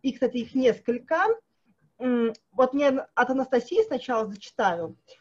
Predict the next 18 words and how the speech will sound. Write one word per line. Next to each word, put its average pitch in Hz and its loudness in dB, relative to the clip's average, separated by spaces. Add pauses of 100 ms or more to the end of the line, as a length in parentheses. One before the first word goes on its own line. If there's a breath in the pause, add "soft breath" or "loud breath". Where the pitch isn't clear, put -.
Анастасия 247 0
спрашивает: 185 -2 (300 soft breath)
«Интересен 277 0
ваш 302 2
личный 285 0
опыт. - 0 (100)
Успели 302 -2
ли 247 2
вы 294 0
после 277 0
сертификации, 285 -6
ну, 302 -2
либо 226 0
я 226 2
дополню, 214 0
до 254 2
сертификации, 294 -4
да, 226 -2